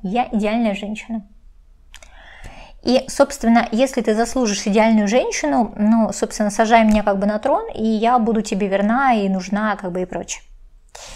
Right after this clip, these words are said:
И вот тут вот как бы такой момент, что, а,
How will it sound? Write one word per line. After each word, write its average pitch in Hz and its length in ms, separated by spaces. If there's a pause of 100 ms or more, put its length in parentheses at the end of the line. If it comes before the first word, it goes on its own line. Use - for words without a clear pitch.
(840)
И 220 80
вот 254 100
тут 494 140
вот 440 140
как 269 160
бы 269 80
такой 277 240
момент, 285 340
что, 262 400
а, 220 800